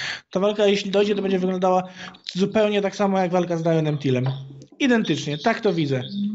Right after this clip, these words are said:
Więc ja nie uważam, że to sportowo to ma jakikolwiek sens. Marketingowo broni się z tego względu, że,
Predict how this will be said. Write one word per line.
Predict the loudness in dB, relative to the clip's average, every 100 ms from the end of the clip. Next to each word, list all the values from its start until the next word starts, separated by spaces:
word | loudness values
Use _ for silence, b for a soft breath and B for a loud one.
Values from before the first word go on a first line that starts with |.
| -6 B B B B -4
Więc | 0
ja | 2
nie | 2
uważam, | 4 2 2 0
że | 2 2 0
to | -4
sportowo | -2 0 2 2 2
to | 0 0
ma | 2
jakikolwiek | 0 -2 0 2 2 2
sens. | 0 0 -2 B B B B B
Marketingowo | 2 2 2 0 2 2 2
broni | 0 0
się | -2 -2
z |
tego | 0 0
względu, | 0 0 2 2
że, | 4